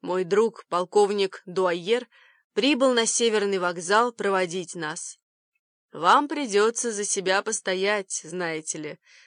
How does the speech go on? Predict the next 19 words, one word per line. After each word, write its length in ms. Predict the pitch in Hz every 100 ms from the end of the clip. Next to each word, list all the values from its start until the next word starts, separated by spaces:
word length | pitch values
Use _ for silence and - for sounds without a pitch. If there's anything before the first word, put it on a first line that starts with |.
| _
доверительно 720 | 175 196 185 190 175 175 175
сказал 420 | 175 - 175 190 185
он 160 | 175
мне. 320 | 175 170 160 - _ _ _ _ _ _ _
"Постоять 600 | 190 - 180 170 180 247
за 80 | 311
себя? 440 | 302 269 196 156 - _ _ _ -
Что 260 | - 277
вы 200 | 233 214
имеете 500 | 202 196 175 170 -
в 60 | 180
виду?" 400 | 185 180 165 160 _ _ _ _ _ _ _ _ -
"Я 340 | 175 202 285 294
имею 480 | 254 285 269 247 - _ _ _ _ _ -
в 60 |
виду 480 | 185 180 208 185 294
её 340 | 269 214 220
светлость, 960 | 240 - 202 262 285 180 151 - - -
вон 300 | 170 202 196